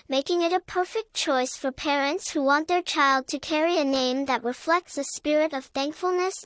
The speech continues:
and appreciation. Samira is a name that resonates with harmony and grace,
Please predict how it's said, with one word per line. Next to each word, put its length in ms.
and 160
appreciation. 920
Samira 600
is 100
a 80
name 440
that 180
resonates 580
with 140
harmony 540
and 200
grace, 480